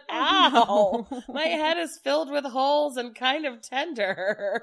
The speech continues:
Speaker 2: <laughs>
Speaker 1: Oh, no. Why is it filled with holes?
Speaker 2: I got all my wisdom teeth taken out yesterday, finally, after putting it off for ten years. I got to keep all four of them, which was exciting. I was worried that they wouldn't let me.
Speaker 1: <laughs>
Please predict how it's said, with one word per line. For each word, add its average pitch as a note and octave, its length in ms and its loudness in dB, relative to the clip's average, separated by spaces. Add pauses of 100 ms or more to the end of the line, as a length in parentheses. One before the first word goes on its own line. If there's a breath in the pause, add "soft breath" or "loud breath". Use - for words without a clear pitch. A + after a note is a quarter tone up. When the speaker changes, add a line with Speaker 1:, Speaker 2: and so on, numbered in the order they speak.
Speaker 2:
<laughs> B4+ 60 -8
Speaker 1:
Oh, C#4+ 320 -6
no. C#4+ 460 -8
Why C#4 180 0
is G4+ 120 -4
it G#4 140 -10
filled G#4 160 -4
with G4 120 -4
holes? A3 680 -6
Speaker 2:
I A3+ 100 0
got C4+ 220 2
all C4+ 100 2
my B3+ 140 -2
wisdom A#3 300 -6
teeth A3+ 220 -10
taken G#3+ 240 -6
out F#3+ 380 -2
yesterday, F#3 520 -2
finally, E3 500 -4
after D#3+ 240 -6
putting D#3+ 240 -8
it D3+ 80 -8
off C#3+ 160 -6
for E3 100 -12
ten E3+ 240 -10
years. C#3+ 400 -8
I G3 80 -4
got C#4 160 -2
to C#4 60 -10
keep B3+ 320 -8
all F#3+ 200 0
four F3 260 -4
of E3 100 -6
them, D3+ 180 -6
which D3 140 -14
was D3 120 -14
exciting. C#3 640 -8
I D#3+ 120 -6
was E3 140 -6
worried F#3+ 340 -8
that F#3+ 100 -14
they E3+ 100 -6
wouldn't D#3 280 -10
let C#3+ 200 -8
me. B2 380 -14
Speaker 1:
<laughs> B3+ 40 -4